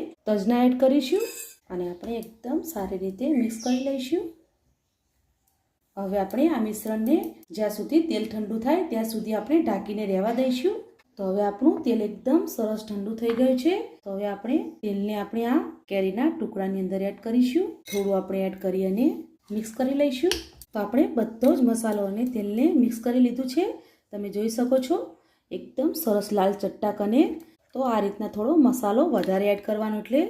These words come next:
અથાણું ખાવામાં એકદમ સરસ લાગે. આ રીતના ખડા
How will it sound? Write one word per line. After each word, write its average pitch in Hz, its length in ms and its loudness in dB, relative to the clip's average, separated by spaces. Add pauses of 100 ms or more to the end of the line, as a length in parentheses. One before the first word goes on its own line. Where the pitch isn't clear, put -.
(480)
અથાણું 208 460 -4
ખાવામાં 190 320 -2
એકદમ 240 260 0 (100)
સરસ 220 360 -2
લાગે. 254 260 6 (360)
આ 202 100 -2
રીતના 240 280 0 (100)
ખડા 208 220 0